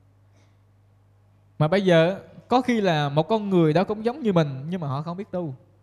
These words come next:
Bây giờ mình biết tu nè. Vô lượng kiếp cũng có gieo nhiều cái duyên sâu dày với Tam Bảo. Cho nên hôm nay á, là, là chúng ta được tiếp tục gặp Phật Pháp.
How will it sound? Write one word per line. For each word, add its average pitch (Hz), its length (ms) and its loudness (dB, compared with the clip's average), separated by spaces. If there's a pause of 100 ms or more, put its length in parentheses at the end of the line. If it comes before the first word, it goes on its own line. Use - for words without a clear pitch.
(120)
Bây 156 120 -2
giờ 147 140 -2
mình 139 180 -8
biết 196 160 -4
tu 170 220 2
nè. 135 140 0 (1600)
Vô 180 240 6
lượng 151 240 2
kiếp 220 240 0
cũng 156 240 -2
có 226 240 0
gieo 180 300 2
nhiều 147 260 2
cái 185 120 -2
duyên 170 200 -2
sâu 180 220 -4
dày 139 160 0
với 160 120 -4
Tam 175 240 -6
Bảo. 135 320 -2 (760)
Cho 180 120 4
nên 180 160 2
hôm 180 220 2
nay 170 240 -4
á, 175 80 -12 (880)
là, 120 320 -14 (200)
là 135 180 -2
chúng 208 260 -4
ta 165 300 -4
được 147 240 2
tiếp 294 200 4
tục 147 260 0
gặp 135 240 -6
Phật 123 180 -8
Pháp. 175 200 -8